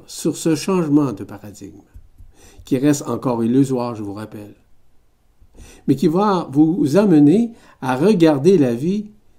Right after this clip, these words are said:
à tous les niveaux, sur d'autres niveaux de compréhension. En fait, il faut attendre,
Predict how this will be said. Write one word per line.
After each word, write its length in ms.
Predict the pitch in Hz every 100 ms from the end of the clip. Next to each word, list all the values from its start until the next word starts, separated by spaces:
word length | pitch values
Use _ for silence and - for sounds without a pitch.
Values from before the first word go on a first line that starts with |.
| _ _ _ _ _ _ _ -
à 540 | 135 135 131 127 127
tous 120 | - 277
les 140 | 180
niveaux, 500 | 151 120 131 190 214
sur 300 | - - 147
d'autres 460 | 127 240 277 - 147
niveaux 280 | 127 117 117
de 100 | 95
compréhension. 680 | 104 101 101 95 - - - _ _ _ _ _ _ _ _ _ _ _ _ _ _ _ _ _ _ _ _ _ _ _ - - _
En 140 | 120
fait, 420 | 135 202 208 - - _ _ -
il 160 | 147 135
faut 260 | - 156
attendre, 580 | 127 - 113 107 92